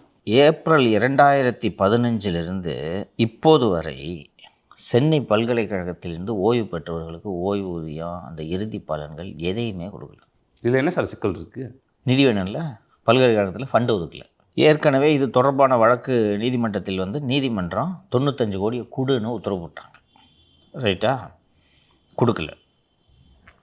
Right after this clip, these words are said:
Speaker 1: அதற்கு பிறகு எப்போ உத்தரவு போட்டிருக்காங்கன்னா, அக்டோபர் ரெண்டாயிரத்தி இருபத்தி நாலுல உத்தரவு போட்டிருக்காங்க. முப்பது பத்து ரெண்டாயிரத்தி இருபத்தி நாலுல உத்தரவு போடப்பட்டிருக்கிறது. முப்பது பத்து ரெண்டாயிரத்தி இருபத்தைந்து ஆகிவிட்டது.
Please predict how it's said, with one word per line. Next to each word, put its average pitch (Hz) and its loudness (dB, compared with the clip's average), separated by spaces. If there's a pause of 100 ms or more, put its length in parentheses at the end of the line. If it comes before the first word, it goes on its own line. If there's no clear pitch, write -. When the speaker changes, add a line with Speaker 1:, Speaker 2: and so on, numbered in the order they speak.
(200)
Speaker 1:
அதற்கு 120 4
பிறகு 113 2 (520)
எப்போ 110 4
உத்தரவு 123 2
போட்டிருக்காங்கன்னா, 104 -2
அக்டோபர் 113 0
ரெண்டாயிரத்தி 117 -2
இருபத்தி 127 -4
நாலுல 98 -4
உத்தரவு 104 -2
போட்டிருக்காங்க. 85 -8
முப்பது 101 -4
பத்து 87 -6
ரெண்டாயிரத்தி 90 -2
இருபத்தி 104 -4
நாலுல 90 -6
உத்தரவு 101 -4
போடப்பட்டிருக்கிறது. 85 -6
முப்பது 120 -2
பத்து 98 -4
ரெண்டாயிரத்தி 92 -4
இருபத்தைந்து 101 -4
ஆகிவிட்டது. 92 -2